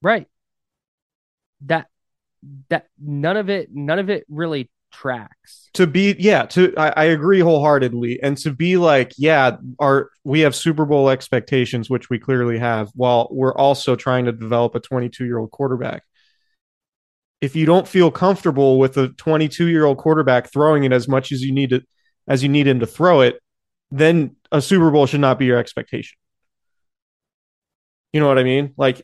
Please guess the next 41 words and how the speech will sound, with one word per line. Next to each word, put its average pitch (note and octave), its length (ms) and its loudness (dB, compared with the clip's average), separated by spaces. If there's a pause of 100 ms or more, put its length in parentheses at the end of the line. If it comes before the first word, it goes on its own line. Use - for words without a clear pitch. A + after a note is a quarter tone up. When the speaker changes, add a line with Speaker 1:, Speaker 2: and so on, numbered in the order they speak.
Speaker 2:
that, C#3 280 2
that's D3+ 420 -2 (120)
it, - 180 -4
you D#3 200 0
Speaker 1:
Yeah, D4+ 80 0 (100)
right, B3 420 -2 (400)
right. C4 480 -2 (180)
Speaker 2:
<laughs> - 200 -20
You're F#3 120 4
not G3 120 6
Speaker 1:
Right. G3+ 100 4
Speaker 2:
gonna F#3+ 180 4
win F#3 140 6
a D#3+ 60 4
Super F3 320 0
Bowl C3+ 180 4
if C3 100 -2
you D#3 60 0
don't D3 140 0
have C#3+ 120 2
a C3+ 60 2
quarterback C3+ 480 0
you C3 80 -2
don't B2+ 140 -2
trust B2+ 220 -4
to - 40 -16
throw C3+ 300 -4
it. - 100 -10 (380)
Speaker 1:
Right. G#3+ 420 -4
Speaker 2:
So, - 160 0
Speaker 1:
And D3 160 4
that's C#3 200 4
Speaker 2:
like, - 80 -20 (280)
so E3 420 2
that D3+ 440 0
to F#3 120 -6
me, C#3 580 -2 (600)
I'm F3+ 220 0
with F3+ 200 2
you. E3 200 2
Like, C3 340 0